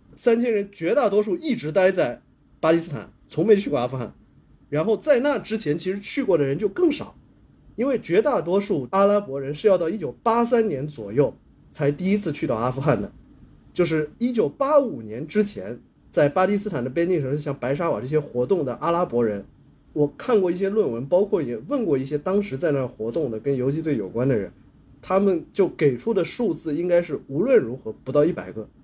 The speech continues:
所以就说实际上在当时去的有很多有影响力的知识分子和活动家，但实际上就说他们都不是武装人员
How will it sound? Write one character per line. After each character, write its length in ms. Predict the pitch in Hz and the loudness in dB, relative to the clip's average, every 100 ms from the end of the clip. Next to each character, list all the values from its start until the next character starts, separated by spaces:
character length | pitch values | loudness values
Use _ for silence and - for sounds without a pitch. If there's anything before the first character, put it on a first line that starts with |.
| - - - - _ | -20 -20 -20 -20 _
所 140 | 185 | 0
以 60 | 226 | 2
就 120 | 233 | 0
说 160 | 240 | 2
实 220 | 214 - 220 | 0 0 0
际 140 | 285 | 2
上 220 | 220 180 165 | 2 0 0
在 200 | - 185 | 4 4
当 320 | 156 240 294 | 4 -2 -2
时 260 | - 123 147 | -6 -6 -8
去 320 | - - 254 | -6 -2 0
的 160 | 117 127 _ | -2 -6 _
有 220 | 151 208 | 2 2
很 300 | 233 165 110 | 0 -6 -4
多 280 | 156 214 - _ _ | 2 2 2 _ _
有 180 | 151 147 | 0 0
影 180 | 127 220 | 2 0
响 220 | 294 120 | 0 -2
力 100 | 165 | -4
的 120 | 143 | -6
知 180 | 127 208 | -6 -4
识 140 | 226 | 2
分 140 | 220 175 | 2 2
子 80 | 139 | -4
和 140 | - | -12
活 200 | 117 123 | -10 -2
动 180 | 180 190 | 2 2
家， 220 | 110 98 - _ - - - | 0 -8 -14 _ -20 -20 -2
但 160 | 208 202 | 2 2
实 160 | 160 | 0
际 100 | 208 | -2
上 140 | 208 165 | 0 -2
就 80 | |
说 160 | 160 180 | -2 -4
他 160 | 175 214 | -2 -2
们 100 | 202 | 2
都 120 | 214 | 2
不 100 | 170 | 2
是 80 | 185 | -2
武 160 | 107 | -4
装 180 | 101 147 | -4 -2
人 120 | 110 | 0
员 180 | 101 87 | -4 -8